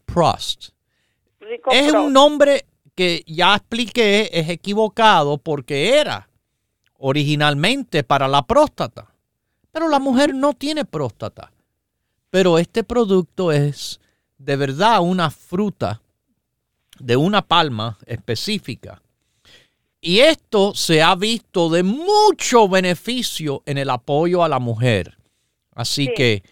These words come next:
Speaker 1: que no le falte el Rico Prost que me tome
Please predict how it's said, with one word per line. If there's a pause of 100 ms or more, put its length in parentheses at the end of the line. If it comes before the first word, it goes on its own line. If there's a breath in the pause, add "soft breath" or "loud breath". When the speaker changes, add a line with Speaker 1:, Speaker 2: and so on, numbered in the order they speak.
(340)
Speaker 1:
que
no
le
falte (440)
el
Rico
Prost (1120)
que
me
tome